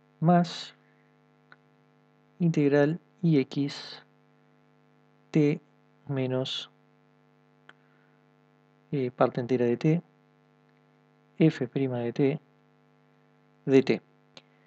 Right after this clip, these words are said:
Y esto que llegamos es la fórmula de suma de Euler.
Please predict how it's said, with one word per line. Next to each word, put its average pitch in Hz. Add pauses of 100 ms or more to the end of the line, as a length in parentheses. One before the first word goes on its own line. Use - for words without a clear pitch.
(340)
Y 202
esto 220
que 160
llegamos 196
es 160
la 156
fórmula 170
de 135
suma 139
de 120
Euler. 110